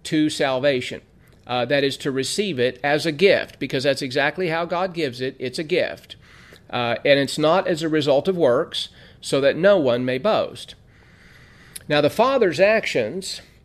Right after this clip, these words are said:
uh, to provide our salvation are based on his love for mankind. Uh, and God loves because of who he is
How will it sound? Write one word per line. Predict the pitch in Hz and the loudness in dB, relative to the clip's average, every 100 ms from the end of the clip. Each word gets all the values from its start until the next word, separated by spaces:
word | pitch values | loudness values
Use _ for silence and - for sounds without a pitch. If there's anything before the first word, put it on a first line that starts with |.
| _ _ _ _ _ - | _ _ _ _ _ -8
uh, | 151 135 127 131 - - | -4 0 2 2 0 -2
to | 160 | 0
provide | 151 143 147 165 180 | 0 0 2 4 4
our | 160 | 2
salvation | - 165 151 160 160 - 127 - | 2 0 2 2 0 0 -4 -2
are | 139 | -2
based | 123 160 185 - | 2 4 4 2
on | 165 151 | 0 0
his | 135 147 135 | 0 -2 0
love | 156 214 185 123 139 151 - - - - - - - | 0 2 2 2 2 -2 -14 -20 -20 -20 -20 -20 -18
for | - 170 190 196 | 4 10 10 10
mankind. | 180 175 170 - 175 120 104 - - _ _ _ - - - - | 8 6 2 0 0 0 -2 -8 -20 _ _ _ -20 -20 -20 -6
Uh, | 135 135 135 - | 0 0 0 2
and | 156 156 151 | 4 4 2
God | 156 214 226 | 0 2 2
loves | 196 220 254 185 170 - | 2 2 4 2 0 -4
because | 170 160 175 180 | -6 0 0 2
of | 151 | 0
who | 120 214 180 | 0 0 0
he | 190 185 | -4 0
is | 233 220 123 127 165 - | 4 4 4 2 -4 -10